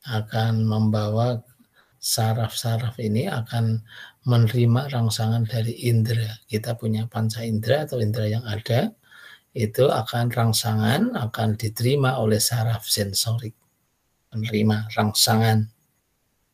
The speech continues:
Oleh sebab itu, saraf ini, ya, akan membawa reseptor dari alat indera ke otak. Jadi misalnya dari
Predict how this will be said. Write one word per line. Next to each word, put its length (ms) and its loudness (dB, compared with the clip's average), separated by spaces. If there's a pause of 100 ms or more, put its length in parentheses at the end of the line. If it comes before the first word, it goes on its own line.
(200)
Oleh 140 -4
sebab 260 -4
itu, 480 2 (640)
saraf 800 2
ini, 580 2 (560)
ya, 380 -2
akan 320 2
membawa 720 2 (240)
reseptor 880 0 (240)
dari 240 -4
alat 240 -4
indera 400 0
ke 80 -4
otak. 400 -2 (720)
Jadi 160 0
misalnya 480 4
dari 240 2